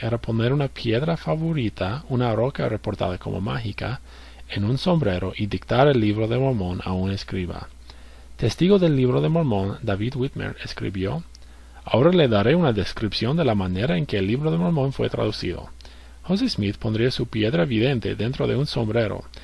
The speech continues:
y luego metía su cara en el sombrero, apretándolo fuertemente a su cara para excluir la luz, y dentro de la oscuridad brillaba una luz espiritual.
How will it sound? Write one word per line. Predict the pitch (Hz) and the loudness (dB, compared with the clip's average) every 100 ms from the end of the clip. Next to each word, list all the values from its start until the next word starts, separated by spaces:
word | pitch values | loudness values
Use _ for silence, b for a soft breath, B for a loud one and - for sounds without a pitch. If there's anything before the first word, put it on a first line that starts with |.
| B - | B -6
y | |
luego | 101 98 123 175 | -2 0 2 2
metía | 107 - 120 165 | 2 0 0 0
su | 233 214 | -2 -2
cara | 95 92 127 | 0 2 2
en | 117 | -2
el | 98 | -4
sombrero, | - 139 147 170 127 127 - | -2 -2 2 2 2 -6 -8
apretándolo | 107 - - 110 165 165 | -6 -4 -2 0 0 0
fuertemente | 123 143 196 233 151 98 101 | 0 0 0 2 0 0 -2
a | |
su | 107 139 | -2 -4
cara | - 92 92 101 - | -2 -2 -2 -6 -6
para | 110 | -4
excluir | 98 - 104 101 131 | -4 -6 -4 -2 0
la | 135 | 0
luz, | 113 - - - B B B | -2 -4 -8 -12 B B B
y | 131 | -6
dentro | 107 113 175 175 | 0 0 2 4
de | 135 | 4
la | 98 | 2
oscuridad | 95 98 - 98 92 117 156 143 | -2 -4 -4 -4 -2 0 0 -2
brillaba | - 98 98 139 | -8 -4 -2 -2
una | 135 107 90 | -2 -2 -4
luz | 95 135 - | -4 -4 -4
espiritual. | - - 92 - 92 98 - | -8 -8 -12 -8 -6 -6 -8